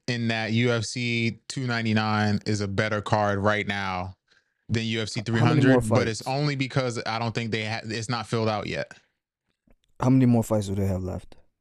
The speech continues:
Speaker 2: to fill out?
Speaker 1: I mean,
Speaker 2: And
Speaker 1: this is
Speaker 2: would,
Speaker 1: nothing, bro.
Speaker 2: and,
Speaker 1: Look at this.
Speaker 2: and would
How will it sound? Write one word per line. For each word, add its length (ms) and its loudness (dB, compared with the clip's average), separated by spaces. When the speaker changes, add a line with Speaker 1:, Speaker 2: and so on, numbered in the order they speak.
Speaker 2:
to 80 -8
fill 240 -8
out? 200 -14
Speaker 1:
I 80 -6
mean, 260 -8
Speaker 2:
And 140 10
Speaker 1:
this 80 8
is 80 2
Speaker 2:
would, 240 10
Speaker 1:
nothing, 120 -6
bro. 380 -2
Speaker 2:
and, 240 6
Speaker 1:
Look 120 2
at 100 -6
this. 340 -4
Speaker 2:
and 140 6
would 260 6